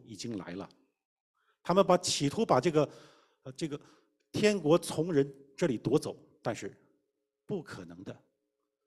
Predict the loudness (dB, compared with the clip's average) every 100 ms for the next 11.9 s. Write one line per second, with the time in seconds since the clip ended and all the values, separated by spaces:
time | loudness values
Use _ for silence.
0 | _ -4 0 2 0 -4 0 2 4 4
1 | 4 0 -2 -2 -2 -6 -4 -2 -2 -2
2 | -4 -8 -8 -6 -4 -4 -2 0 0 0
3 | -6 -6 -8 -6 -10 -10 _ _ _ -2
4 | 0 0 -2 -2 -2 -4 -8 -10 -10 -10
5 | -10 -14 -12 -12 -14 _ -6 -4 -6 -8
6 | -10 -8 -8 -10 -12 -6 -6 -6 -12 _
7 | _ _ -16 -14 -18 -18 -20 _ _ _
8 | _ _ _ _ _ _ _ _ _ -2
9 | 2 6 4 4 -2 0 0 2 2 2
10 | -2 -2 0 2 0 0 -2 -4 -4 -8
11 | -8 -6 -6 -4 -4 -4 -4 -4